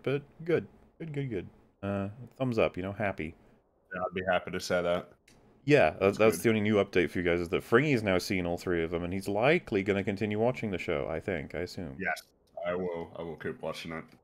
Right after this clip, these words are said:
Speaker 2: I've been
Speaker 1: Um,
Speaker 2: enjoying it a lot.
Speaker 1: Yeah, uh, Hot D, as it's being called, is earning
Speaker 2: <laughs>
Speaker 1: itself a little bit more respect than a certain other season end of, of a, uh, the end of a different show, uh, that, that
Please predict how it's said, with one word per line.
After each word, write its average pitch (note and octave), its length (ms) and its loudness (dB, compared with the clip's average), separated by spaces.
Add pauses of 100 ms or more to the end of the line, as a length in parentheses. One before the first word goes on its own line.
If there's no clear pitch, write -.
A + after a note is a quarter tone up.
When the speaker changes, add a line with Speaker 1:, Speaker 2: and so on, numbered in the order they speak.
(300)
Speaker 2:
I've F2+ 100 6
been F#2 140 6
Speaker 1:
Um, F2 80 4
Speaker 2:
enjoying F2+ 280 0
it E2+ 60 -6
a E2+ 40 -4
lot. D#2 260 -4 (380)
Speaker 1:
Yeah, A2 400 6 (120)
uh, F#2+ 400 6
Hot G2 360 2
D, G2+ 440 4
as F#2+ 160 2
it's F#2 120 -6
being F2 440 0
called, E2+ 580 4
is E2+ 360 -4 (100)
earning F2+ 240 2
Speaker 2:
<laughs> - 80 -2
Speaker 1:
itself - 640 2 (120)
a F2+ 60 -4
little F#2 180 4
bit F#2+ 180 2
more F#2 300 -2
respect - 840 -4
than E2+ 220 2
a E2+ 60 -2
certain F2 640 -2 (100)
other G#2+ 220 0
season F2+ 560 -4
end F2 380 -2
of, E2 260 -2
of E2+ 160 -4
a, E2 240 -4
uh, E2+ 40 -6 (140)
the E2 140 -6
end E2 100 -6
of E2+ 60 -8
a E2+ 40 -8
different D#2+ 280 -8
show, E2 380 0
uh, D#2+ 260 -4 (160)
that, A#1+ 120 -16 (140)
that - 100 -18